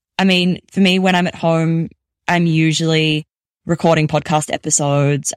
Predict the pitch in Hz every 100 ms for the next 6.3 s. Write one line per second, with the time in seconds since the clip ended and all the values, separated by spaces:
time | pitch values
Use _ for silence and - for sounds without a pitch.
0 | - 147 143 143 143 - 151 151 160 -
1 | 165 160 165 156 151 - 156 143 - 151
2 | 147 151 143 143 143 139 139 - 143 143
3 | 143 143 156 - 143 147 139 - 156 139
4 | 135 139 - - - 139 - 151 160 143
5 | 143 143 143 _ _ _ _ - 160 151
6 | 147 143 147